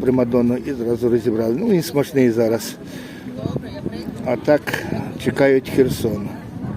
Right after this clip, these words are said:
А воно, бачите, зірвалась дамба і полив буде дуже довго, як то кажеться, чекати. Але люди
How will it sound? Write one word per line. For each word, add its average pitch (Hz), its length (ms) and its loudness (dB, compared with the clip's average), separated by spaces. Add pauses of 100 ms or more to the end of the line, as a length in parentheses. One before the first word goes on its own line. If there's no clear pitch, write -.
(1080)
А 123 140 4
воно, 117 280 6
бачите, 135 520 2 (800)
зірвалась 120 580 4
дамба 143 460 4 (380)
і 147 200 4 (800)
полив 131 420 6
буде 123 360 4 (2000)
дуже 120 300 2
довго, 101 440 -6
як - 100 -10
то - 120 -12
кажеться, - 520 -14
чекати. - 420 -10 (1300)
Але 117 320 2 (420)
люди 143 280 0